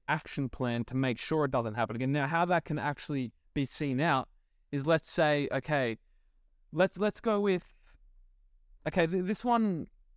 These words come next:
is, it's, it's a very random one because it's got nothing to do with football, but let's say, okay, my phone, I,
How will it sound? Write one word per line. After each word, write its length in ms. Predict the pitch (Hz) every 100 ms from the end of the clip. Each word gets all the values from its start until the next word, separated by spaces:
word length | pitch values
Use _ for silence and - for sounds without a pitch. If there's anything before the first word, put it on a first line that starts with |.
| -
is, 260 | 165 165 156
it's, 240 | 156 - -
it's 220 | 156 -
a 160 | 156 151
very 220 | 190 180
random 500 | 127 139 156 139 127
one 400 | 127 127 123 - 120
because 200 | 123 139
it's 100 | -
got 140 | 151
nothing 300 | 151 156 160
to 80 | 147
do 40 |
with 160 | 139 123
football, 400 | - 196 - 117
but 180 | 120 131
let's 200 | 185 -
say, 260 | 190 160 - _ _ _ _ _ _ _ -
okay, 300 | 135 165 120 -
my 200 | 135 165
phone, 460 | - 156 135 110 104 _ _ _ _ _ -
I, 380 | 143 156 151